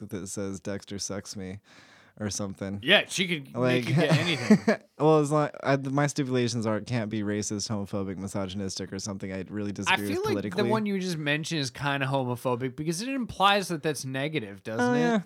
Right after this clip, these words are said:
Speaker 1: that's fair. That's very fair. So no, I guess I wouldn't do that one.
Speaker 2: Yeah. 'Cause there's
Speaker 1: Um,
Speaker 2: nothing wrong with sucking dick.
Speaker 1: No.
Speaker 2: If that's what you wanna do.
Speaker 1: Exactly. Yeah, no.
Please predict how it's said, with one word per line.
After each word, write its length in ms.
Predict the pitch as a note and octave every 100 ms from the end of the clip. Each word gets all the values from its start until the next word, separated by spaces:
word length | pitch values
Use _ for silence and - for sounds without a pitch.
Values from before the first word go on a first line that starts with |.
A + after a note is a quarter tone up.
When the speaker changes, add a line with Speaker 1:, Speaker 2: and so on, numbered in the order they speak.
| -
Speaker 1:
that's 280 | F3+ F3+ -
fair. 300 | F3+ F3+ B2
That's 200 | C#3 C3+
very 200 | C3 C3+
fair. 340 | C3+ C3+ B2+ A2 _ _ _
So 180 | - C#3
no, 360 | C#3 C#3+ C3+ B2
I 100 | A#2
guess 200 | B2+ B2
I 40 |
wouldn't 240 | A#2 A#2 A2
do 100 | G#2
that 140 | G2
one. 200 | F#2 F#2 G#2+ -
Speaker 2:
Yeah. 400 | D#3 C3+ A2 G2+ A2+ _ _ _ _ -
'Cause 220 | C#3 C#3+
there's 80 | C#3
Speaker 1:
Um, 40 | C3
Speaker 2:
nothing 220 | A3+ D#3
wrong 260 | C#3 C#3 B2
with 120 | A2
sucking 380 | - A#2+ A2 G#2
dick. 400 | G#2 F2+ _ _
Speaker 1:
No. 240 | A2+ B2+ C#3+
Speaker 2:
If 140 | G#2+
that's 180 | D3 C#3+
what 120 | C#3
you 80 | B2+
wanna 260 | C3+ A2+
do. 280 | G2 A2+ F2+ - C#3
Speaker 1:
Exactly. 520 | C#3 D3+ C3 G2 G2 _ _ _ _ _ -
Yeah, 200 | E3 C#3 B2+
no. 260 | C#3 C3+